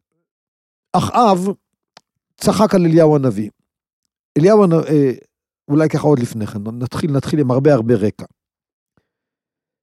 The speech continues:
יהושע בן נון, או, ככה מתחילים. יהושע בן נון נכנס לארץ ישראל, כבש את יריחו, כפי שכולנו יודעים, באופן בכלל לא טבעי. משהו ניסי לחלוטין.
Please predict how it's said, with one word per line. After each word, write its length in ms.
יהושע 360
בן 180
נון, 220
או, 220
ככה 220
מתחילים. 460
יהושע 260
בן 140
נון 120
נכנס 360
לארץ 300
ישראל, 480
כבש 320
את 120
יריחו, 380
כפי 260
שכולנו 420
יודעים, 380
באופן 400
בכלל 760
לא 200
טבעי. 480
משהו 400
ניסי 400
לחלוטין. 680